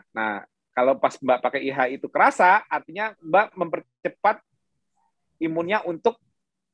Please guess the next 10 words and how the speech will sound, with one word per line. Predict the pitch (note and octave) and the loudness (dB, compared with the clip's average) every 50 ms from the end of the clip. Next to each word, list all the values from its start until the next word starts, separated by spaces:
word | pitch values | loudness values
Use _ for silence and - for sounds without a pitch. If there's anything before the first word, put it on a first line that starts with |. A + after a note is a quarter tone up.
| - | -4
pengen | E3+ D#3+ F3+ F3+ F3+ | -2 0 0 0 -2
memperbaiki. | E3 D#3+ E3+ D3+ C#3+ C3+ C#3 D3 - - F3 C#3 - _ _ _ | -2 -2 -2 0 2 2 2 2 0 -6 -8 -10 -10 _ _ _
Nah, | - A#2 G#2+ F#2 - - _ _ _ _ _ _ _ - | -10 -10 -10 -10 -12 -16 _ _ _ _ _ _ _ -4
efeknya | C3 C3 - - B3+ C4+ - - E3 D3+ D#3+ F3+ G3+ G#3 - _ _ - | -2 -2 2 2 0 0 0 0 0 0 0 0 -2 -6 -10 _ _ -6
yaitu | B2 B2+ F3+ - - F3 D3+ C#3+ - _ _ _ _ _ _ _ _ _ - | -4 -4 -4 -2 0 0 0 0 -2 _ _ _ _ _ _ _ _ _ -6
kita | - - D3+ | 0 2 2
dibikin | - D3+ D3 C3+ C3 A#2+ - F3 F#3 F#3 | 2 2 0 -4 -4 -4 -2 -4 -2 0
kayak | - C#3 C#3+ D#3+ E3 - _ _ _ C3 | 0 2 2 2 0 -2 _ _ _ -8
ngantuk, | C3+ C#3+ D#3 - G#3 F3 D#3 _ _ | -8 -8 -4 0 -2 -2 -2 _ _
sleepy. | _ - - - D3+ D3+ - - D#3+ C#3 B2+ A2+ - | _ -16 -10 -8 -8 -8 -6 -6 -6 -4 -6 -6 -10